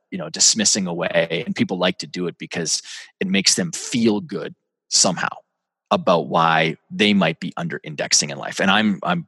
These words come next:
by the way, I'm, I don't show up on podcasts and interviews to try to, you know,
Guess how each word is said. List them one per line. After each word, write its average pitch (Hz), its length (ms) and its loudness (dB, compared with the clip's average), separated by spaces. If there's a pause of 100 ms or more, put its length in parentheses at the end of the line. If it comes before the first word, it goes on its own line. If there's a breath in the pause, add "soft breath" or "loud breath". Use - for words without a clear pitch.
(120)
by 90 120 4
the 87 80 2
way, 87 120 4
I'm, 85 200 2
I 95 120 4
don't 98 140 0
show - 180 4
up 87 160 0
on 82 140 -4
podcasts 78 640 0
and 73 140 -12 (280 loud breath)
interviews 85 480 0
to - 80 -2
try 82 220 2
to, 78 160 -2 (560 loud breath)
you 117 160 -10
know, 87 300 -2